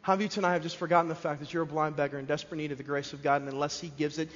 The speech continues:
you will sit on the side of that road begging for the rest of your life? Fourthly,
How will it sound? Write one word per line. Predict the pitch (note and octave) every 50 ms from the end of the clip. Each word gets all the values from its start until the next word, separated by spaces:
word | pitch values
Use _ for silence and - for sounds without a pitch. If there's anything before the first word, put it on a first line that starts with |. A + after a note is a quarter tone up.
| - - -
you | F3 F3
will | D3+ C3+
sit | - - - F#3+ F#3 F#3
on | E3+ D#3
the | C#3+ C#3
side | - - E3 D#3 D#3
of | D3+
that | D#3 D#3 D3 D3
road | D3 C3+ C3+ C3
begging | B2+ C#3 C#3 C3+ B2+
for | - -
the | C#3 B2+
rest | B2+ C3 - -
of | C3+
your | C3+ C3
life? | B2+ A#2+ A2+ A#2 A2+ - - - - - _ - _ _ _ _ _ - - _ _ _ _ _ _ - _ - - - _ -
Fourthly, | - E3 D3+ - D3 C#3 B2+